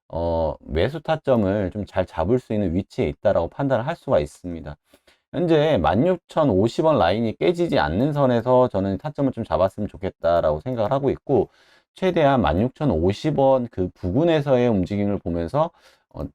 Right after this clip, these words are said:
타점을 좀 잡았으면 좋겠다라고 생각을 하고 있습니다. 이미,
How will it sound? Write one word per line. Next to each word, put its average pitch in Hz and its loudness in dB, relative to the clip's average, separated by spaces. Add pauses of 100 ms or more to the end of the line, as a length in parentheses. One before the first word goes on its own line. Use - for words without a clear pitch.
(280)
타점을 143 -4
좀 117 -4
잡았으면 95 -2
좋겠다라고 85 -2
생각을 107 -4
하고 127 -4
있습니다. 78 -10 (380)
이미, 156 0